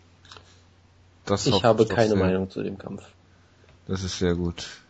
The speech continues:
Speaker 1: Ich glaube, es ist die drittlangst-, äh, langste, drittlängste Schlagkraftausgabe, die wir jemals gemacht haben.
Speaker 2: Und denkt dran, Junge, ihr müsst nächste Woche mal die Endliste besprechen.
Speaker 1: Ich freue mich.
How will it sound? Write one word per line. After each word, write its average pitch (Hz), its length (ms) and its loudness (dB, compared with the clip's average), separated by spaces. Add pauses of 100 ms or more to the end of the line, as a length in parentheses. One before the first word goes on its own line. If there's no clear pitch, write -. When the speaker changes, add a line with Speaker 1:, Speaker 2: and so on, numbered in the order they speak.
(840)
Speaker 1:
Ich - 60 -20
glaube, 190 220 8
es - 120 2
ist 139 160 -4
die 113 120 0
drittlangst-, 107 920 2
äh, 95 180 -4
langste, 85 520 -4 (960)
drittlängste 120 600 2
Schlagkraftausgabe, 98 960 2
die 98 180 -6
wir 95 100 2
jemals 98 340 2
gemacht 95 360 0
haben. 98 380 4 (360)
Speaker 2:
Und 123 120 -2
denkt 180 260 6
dran, 123 140 2
Junge, 117 240 2
ihr 117 100 -4
müsst 131 240 -4
nächste 151 300 0
Woche 123 160 0
mal 120 160 2
die 113 140 -2
Endliste 110 420 -4
besprechen. - 460 -14 (1300)
Speaker 1:
Ich 135 200 6
freue 98 260 6
mich. 90 400 -4